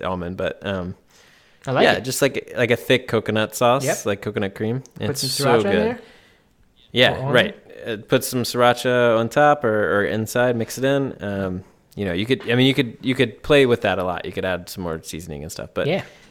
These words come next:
Speaker 1: it's so
Speaker 2: That actually does
Speaker 1: simple,
Speaker 2: sound quite
Speaker 1: and
Speaker 2: good.
Speaker 1: it is, it is really good.
Speaker 2: Good. Like it.
Speaker 1: We've been doing that a lot. And then the oth-, so there's two other things, um, that we've been doing a lot of, uh, and this part from the garden, 'cause like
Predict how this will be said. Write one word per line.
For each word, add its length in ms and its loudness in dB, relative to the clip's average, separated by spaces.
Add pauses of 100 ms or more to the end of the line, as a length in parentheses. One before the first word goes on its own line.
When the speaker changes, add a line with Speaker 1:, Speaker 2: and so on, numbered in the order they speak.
Speaker 1:
it's 200 -6
so 180 4
Speaker 2:
That 100 2
actually 120 0
does 20 0
Speaker 1:
simple, 160 4
Speaker 2:
sound 140 -2
quite 120 -10
Speaker 1:
and 120 -4
Speaker 2:
good. 180 -6
Speaker 1:
it 20 -6
is, 240 -10 (120)
it 80 -8
is 200 -4
really 380 -2
good. 220 -10 (500)
Speaker 2:
Good. 220 0 (420)
Like 200 0
it. 40 -2
Speaker 1:
We've 140 6
been 80 4
doing 160 6
that 160 8
a 40 6
lot. 300 2 (100)
And 140 2
then 140 4
the 100 6
oth-, 140 4
so 160 2
there's 240 0
two 200 0
other 160 6
things, 520 0
um, 420 0 (960)
that 100 -2
we've 120 0
been 100 -2
doing 200 0
a 40 0
lot 200 2
of, 340 -2 (100)
uh, 380 -2 (240)
and 180 0
this 200 0
part 380 2 (920)
from 340 -2
the 140 -4
garden, 560 2
'cause 500 -8
like 680 -2